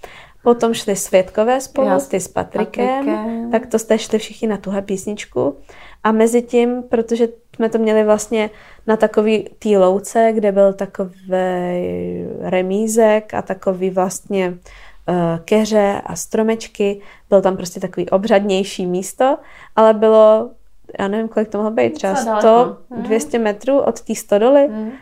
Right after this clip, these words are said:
Speaker 1: Tak mezi tím vlastně na nás holky tam jako by už mávly a, eh, eh, Lucinka, která vlastně Terce pomáhá, to je její ségra, tak nám řekla, že už mávají, takže už máme vyjít, takže my už jsme vlastně s mým taťkou šli,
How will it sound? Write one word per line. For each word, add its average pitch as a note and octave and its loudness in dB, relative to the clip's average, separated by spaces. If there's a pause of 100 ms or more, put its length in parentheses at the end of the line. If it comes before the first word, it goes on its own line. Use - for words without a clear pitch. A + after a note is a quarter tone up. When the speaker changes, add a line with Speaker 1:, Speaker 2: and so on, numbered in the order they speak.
(140)
Speaker 1:
Tak B3 2
mezi A3 2
tím A3+ 0
vlastně A3 2
na G#3+ 2
nás G#3 0
holky A3 2
tam G#3 -2
jako G3+ -2
by G3+ 2
už F#3+ -6
mávly B3+ 2 (360)
a, F#3+ 2
eh, F#3+ 2 (560)
eh, G#3 4
Lucinka, G3+ 0
která F#3 0
vlastně F#3+ -2
Terce F#3 -4
pomáhá, A3+ 0
to G#3+ -6
je G3 0
její E3+ -4
ségra, A3 0
tak G3 -6
nám F#3 -2
řekla, F#3+ -4
že F#3+ -4
už - -8
mávají, A#3 4 (280)
takže A3 2
už A3 0
máme G3+ 0
vyjít, F#3+ -6
takže A#3 0
my A3 -2
už - -6
jsme G#3 -4
vlastně G3+ -2
s - -12
mým G#3+ -2
taťkou G#3+ 0 (320)
šli, G#3 2